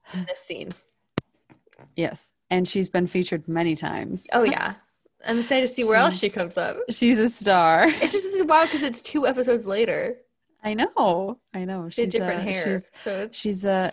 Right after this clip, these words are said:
Speaker 2: she's multi-talented.
Speaker 1: Please. <laughs> That interview fucks me up. That is everything I
Speaker 2: Fucks you
Speaker 1: wanna
Speaker 2: up.
Speaker 1: be.
Speaker 2: It fucks me up.
Speaker 1: Oh, I know. But that's
Speaker 2: Are you
Speaker 1: everything I
Speaker 2: kidding
Speaker 1: wanna
Speaker 2: me?
Speaker 1: be. That's everything I wanna be.
Speaker 2: Shut up.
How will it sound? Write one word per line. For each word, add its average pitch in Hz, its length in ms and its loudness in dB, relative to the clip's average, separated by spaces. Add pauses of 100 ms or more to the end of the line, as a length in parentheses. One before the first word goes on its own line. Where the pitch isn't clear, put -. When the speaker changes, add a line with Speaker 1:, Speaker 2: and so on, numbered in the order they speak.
(120)
Speaker 2:
she's 185 300 -6
multi-talented. - 640 -12 (1160)
Speaker 1:
Please. 196 500 -14
<laughs> - 40 -20 (500)
That - 100 -6
interview 254 340 -2
fucks 202 380 -4
me 185 160 -8
up. 165 320 -8 (1000)
That 240 120 0
is 254 120 -2
everything 214 340 2
I 370 80 6
Speaker 2:
Fucks 277 180 0
you 349 120 8
Speaker 1:
wanna 302 200 8
Speaker 2:
up. 349 60 6
Speaker 1:
be. 277 60 -2
Speaker 2:
It - 60 -16
fucks 311 340 6
me 311 260 6
up. 202 340 6
Speaker 1:
Oh, - 40 -4
I - 100 -6
know. 180 260 -10 (220)
But - 100 -8
that's 247 200 0
Speaker 2:
Are - 80 -4
you - 40 0
Speaker 1:
everything 220 300 2
I 240 60 6
Speaker 2:
kidding 247 140 2
Speaker 1:
wanna 285 140 4
Speaker 2:
me? 294 140 4
Speaker 1:
be. 190 280 2
That's 226 280 -12
everything 202 400 -10
I - 100 -20
wanna - 220 -20
be. - 60 -20
Speaker 2:
Shut - 460 -8
up. 156 380 -10